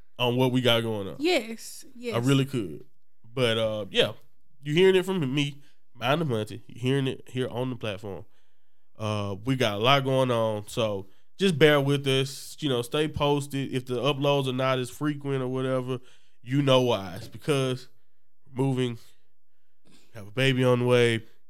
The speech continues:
Speaker 2: Yes.
Speaker 1: A lot of life updates. I'm gonna do my best to keep you guys posted, either myself, maybe even if it's just a quick, you know, monologue type of podcast or whatever, where I'm just talking to you guys, whatever it is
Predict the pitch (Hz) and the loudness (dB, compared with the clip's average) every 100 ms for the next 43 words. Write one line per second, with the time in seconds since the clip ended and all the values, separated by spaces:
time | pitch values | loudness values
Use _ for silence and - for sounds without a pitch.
0 | - 233 104 185 214 127 131 127 120 117 | -14 -8 -8 -8 -2 4 6 6 4 2
1 | 117 113 113 110 98 117 143 139 147 143 | 0 -4 -2 -2 -2 0 2 2 2 2
2 | 135 139 135 135 - 131 135 135 127 127 | 2 2 2 -2 -8 -6 -2 0 0 0
3 | 135 135 139 113 131 127 113 107 110 156 | -2 -2 -4 -8 -6 -4 -6 -8 -4 0
4 | 156 139 104 - 110 - 123 143 - - | 0 0 -12 -14 -14 -6 0 0 0 -2
5 | 143 147 139 131 131 120 - 151 147 - | 0 0 -2 -6 -6 -8 -4 -4 -4 -12
6 | - - - - - - 135 117 120 139 | -16 -16 -16 -16 -16 -8 -2 0 2 4
7 | 151 143 147 143 143 156 151 147 151 156 | 4 4 6 6 6 4 2 4 4 6
8 | 156 151 151 151 151 147 151 156 151 117 | 6 6 4 4 0 2 4 6 4 2
9 | 120 113 - 147 143 151 139 139 143 143 | 0 -2 0 2 2 -2 -4 -2 0 2
10 | 139 135 165 170 160 151 143 135 | 0 0 2 2 2 2 2 -2